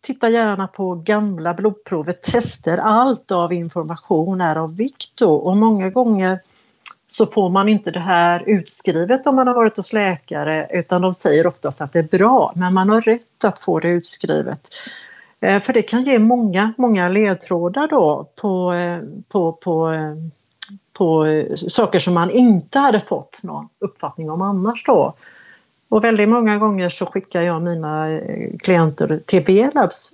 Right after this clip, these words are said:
för att göra en Excel-analys då, som är en omfattande blodanalys som ger väldigt mycket information. Och där har jag också fått många ledtrådar som jag aldrig skulle fått innan då. Till exempel att, eh, jag har varit med om att några har haft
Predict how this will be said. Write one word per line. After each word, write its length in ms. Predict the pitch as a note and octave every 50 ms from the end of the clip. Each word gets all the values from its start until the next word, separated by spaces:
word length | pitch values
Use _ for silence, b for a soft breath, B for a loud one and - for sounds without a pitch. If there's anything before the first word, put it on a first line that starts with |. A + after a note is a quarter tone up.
| - G3
för 80 | - F#3
att 140 | F3 E3 -
göra 200 | F#3 F3+ E3+ E3
en 60 | D3+ -
Excel-analys 1160 | - G3 - - - - - E3 D3+ D3+ D#3 - D#3+ D#3+ D#3 D#3+ E3 F#3 A3 C4+ D4 C4+ - -
då, 280 | - G#3+ E3 D3+ - b b b b b
som 280 | b - - G3 F#3 F#3+
är 140 | G3 F3+ E3+
en 120 | E3+ E3+
omfattande 640 | F#3 F#3 F#3 F3+ - - E3+ C#3 - - E3+ F#3+ A3
blodanalys 600 | C4 C#4+ C4 G#3+ G3+ E3+ D#3+ D#3 D#3 D3+ D3+ -
som 140 | - E3+ E3+
ger 140 | E3+ E3 D3
väldigt 280 | D3+ F3 D#3+ D3 D3
mycket 280 | D#3 D#3+ D3 - - D3
information. 640 | C#3+ C#3+ - D#3 D3 D3 C#3+ - - - - - - - - -
Och 320 | - - - - - A#3
där 220 | G#3+ B3 A3 G3 G3+
har 60 | A3+
jag 100 | B3+ C#4
också 300 | C4 C4+ - - - C4+
fått 480 | C4+ - C4+ B3+ B3+ _ _ - - -
många 320 | A3 G#3 G#3+ G#3+ G3 F3+ E3+
ledtrådar 640 | E3 F#3 F#3 F3+ F3 F3 - E3 D3+ C#3+ C#3+ D3
som 160 | D#3 - F3+ E3+
jag 100 | - -
aldrig 300 | G3+ F#3+ E3+ E3 D3 C#3+
skulle 260 | - - D3+ C#3 C#3+
fått 380 | C#3+ - E3 C#3 _ - - - -
innan 440 | F#3+ F3+ F3 E3 D#3 C#3+ C3+ C#3+ D#3
då. 200 | E3 D#3+ - - B B B B B B B B B B _
Till 160 | - - G#3
exempel 720 | G#3+ G#3+ - - A3+ F#3+ F3 E3 - - F3 E3 E3 E3+
att, 280 | F3 E3 C#3 _ - -
eh, 80 | F3+ E3 E3 E3 E3 E3 E3+ E3 - - F3
jag 100 | F3 F3
har 120 | F3 F3+ F3
varit 240 | E3+ F#3 F3+ F3+ -
med 140 | F#3+ F3
om 100 | E3+ E3
att 80 | E3+ D#3+
några 360 | F#3 F3+ F3 F3 D3+ E3 D#3
har 100 | D#3 D#3+
haft 460 | D#3+ E3+ E3+ D3 - - - - -